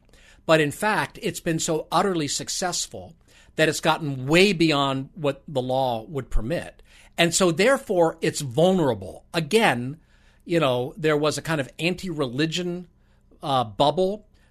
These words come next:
um, in public policy, and we've seen it with, you know, say, uh, Masterpiece Cakes and other places where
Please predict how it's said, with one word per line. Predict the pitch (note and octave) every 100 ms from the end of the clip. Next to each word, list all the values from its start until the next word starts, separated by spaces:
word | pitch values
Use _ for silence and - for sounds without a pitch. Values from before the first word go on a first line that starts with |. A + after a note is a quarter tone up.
| _
um, | D3 B2+ B2 A#2+ A#2+ B2
in | E3+ C3
public | C3+ C3 B2
policy, | - F3 E3+ D#3+ - D#3+ D3 C#3
and | A#2+
we've | A#2+ A#2
seen | C#3 B2
it | A#2
with, | A#2+ A2+ C#3
you |
know, | A2+ G2
say, | - G#2 G2 _ - _ -
uh, | B2
Masterpiece | A#2+ A#2+ - A2 A2+
Cakes | - C3+ B2+
and | A#2+
other | A#2+ B2
places | - A#2 - A#2 A2+ A#2
where | A2 G#2+ G#2